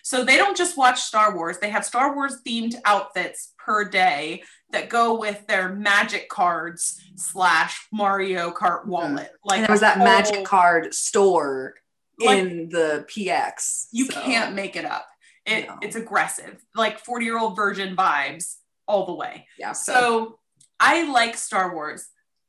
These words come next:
Speaker 1: I don't read fan fictions. I have never dressed up to go to the premiere.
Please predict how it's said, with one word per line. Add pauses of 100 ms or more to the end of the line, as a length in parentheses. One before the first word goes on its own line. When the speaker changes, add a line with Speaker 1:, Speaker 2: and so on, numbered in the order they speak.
Speaker 1:
I
don't
read
fan
fictions.
I
have
never
dressed
up
to
go
to
the
premiere.